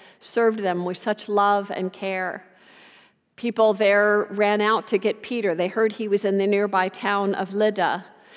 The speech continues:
And so they ran out to get him. And when Peter arrived, here was Tabitha's body laid out, and here were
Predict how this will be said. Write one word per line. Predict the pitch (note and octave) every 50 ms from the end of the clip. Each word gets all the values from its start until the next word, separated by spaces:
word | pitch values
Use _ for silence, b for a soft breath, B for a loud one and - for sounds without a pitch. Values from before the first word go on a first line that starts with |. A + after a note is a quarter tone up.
| B B B
And | - - G3+ G3+
so | - - A3
they | G3+ G#3 G#3 G#3
ran | G#3+ A3 A3 A#3+ B3+
out | A#3 A3 - -
to | - A3+
get | G3+ - G#3 G#3+ B3
him. | A#3+ A3+ F#3+ F#3 F3+
And | D#3 - F#3
when | F#3+ G3 G3+
Peter | G3+ - - A#3+ A#3+ A#3 A#3+
arrived, | - - G#3+ G#3 G#3+ G#3 A3 A#3+ C4 C4+ A#3 G3 G3+ -
here | - - - A3+ A#3 A#3 A#3 A3+ A#3 B B B B B B _
was | - A#3+ A3 G#3 G3+ G#3 - -
Tabitha's | - - C#4+ A#3 A#3 A#3 A3+ - - G#3+ G3+ -
body | - A#3 G#3+ A3+ A#3 B3 A#3+ A3
laid | G3+ F#3+ F#3 F#3 F#3 F3+
out, | F3 F3 F3+ F3+ F3+ F3+ -
and | G3+ G3+ G3+ G3+
here | G3+ - B3 A#3+ A#3+ A#3+
were | A#3+ A3 A3+ A3 G#3+ A3